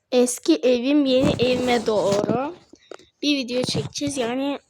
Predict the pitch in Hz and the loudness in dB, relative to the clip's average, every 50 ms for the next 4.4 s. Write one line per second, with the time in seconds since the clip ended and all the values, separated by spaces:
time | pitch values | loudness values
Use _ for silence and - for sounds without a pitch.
0 | - - _ _ - - 233 233 226 226 - 240 196 196 214 - - 208 214 247 | -20 -20 _ _ -2 0 0 0 0 -2 -4 -6 -4 -6 -6 -8 -8 -4 0 0
1 | 302 370 - - 247 302 370 403 - - 254 262 254 - - - - - 294 269 | 2 0 0 0 2 2 2 2 2 0 0 0 0 0 -2 -6 -6 -2 0 0
2 | 269 - 240 240 226 247 302 302 311 311 - - - - - - _ _ _ _ | 2 2 2 0 0 0 0 0 0 -2 -4 -10 -20 -20 -20 -20 _ _ _ _
3 | _ - - _ - 226 240 233 233 226 220 233 240 - - 262 240 233 233 - | _ -20 -16 _ -4 -2 0 0 0 0 -2 -4 -4 -4 -2 0 0 0 0 -2
4 | 254 214 214 220 233 269 285 | -4 -2 -2 -2 -2 -2 -4